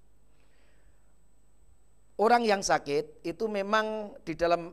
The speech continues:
agama kita itu dibagi menjadi tiga macam. Yang pertama, yang sakitnya itu ringan.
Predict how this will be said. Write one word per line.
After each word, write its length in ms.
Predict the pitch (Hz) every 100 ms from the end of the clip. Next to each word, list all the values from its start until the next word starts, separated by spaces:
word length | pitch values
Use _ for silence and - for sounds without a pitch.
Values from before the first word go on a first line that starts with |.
| 180
agama 400 | 160 156 156 143
kita 480 | 139 127 120 127 143 -
itu 240 | 160 202
dibagi 400 | 156 147 139 165
menjadi 400 | 185 156 139 147
tiga 240 | 147 139 127
macam. 400 | 127 120 - 90 87 - - - - - - - - - - - - -
Yang 240 | 151 180 190
pertama, 400 | 180 185 196 220
yang 160 | 202
sakitnya 480 | 202 196 208 208 208
itu 160 | 214 208
ringan. 320 | 196 165